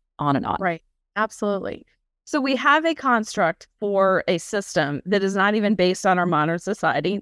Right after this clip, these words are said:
Speaker 2: That's one thing.
Speaker 1: Nope.
Speaker 2: Secondly, we also have a construct of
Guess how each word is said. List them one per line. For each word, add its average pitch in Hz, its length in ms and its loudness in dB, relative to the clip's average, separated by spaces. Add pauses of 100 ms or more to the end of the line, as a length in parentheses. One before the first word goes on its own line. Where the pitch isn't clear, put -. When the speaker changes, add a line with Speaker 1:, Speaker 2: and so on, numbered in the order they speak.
Speaker 2:
That's 190 220 0
one 156 180 0
thing. 175 280 -6 (320)
Speaker 1:
Nope. 190 140 -12 (120)
Speaker 2:
Secondly, 254 920 0 (240)
we 226 300 -2
also 302 460 2
have 233 240 0
a 180 140 0
construct 190 760 -2 (400)
of 170 360 -2